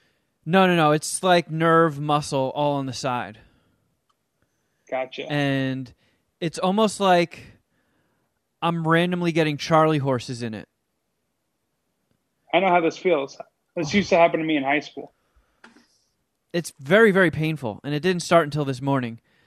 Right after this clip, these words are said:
Speaker 1: So it could be multiple things. We all know how much of a pussy I am. Um, I did get,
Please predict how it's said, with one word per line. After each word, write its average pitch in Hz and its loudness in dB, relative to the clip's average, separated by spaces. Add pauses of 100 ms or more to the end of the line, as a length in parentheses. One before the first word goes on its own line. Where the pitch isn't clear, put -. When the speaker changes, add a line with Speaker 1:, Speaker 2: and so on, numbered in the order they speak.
Speaker 1:
So - 4
it 202 6
could 247 4
be 233 4
multiple 180 2
things. 110 -8 (760)
We 160 4
all 180 6
know 175 4
how 165 2
much 156 -2
of 143 -2
a 135 -2
pussy 143 -2
I 127 -4
am. 123 -8 (880)
Um, 123 -4
I 139 -4
did 143 -2
get, 147 0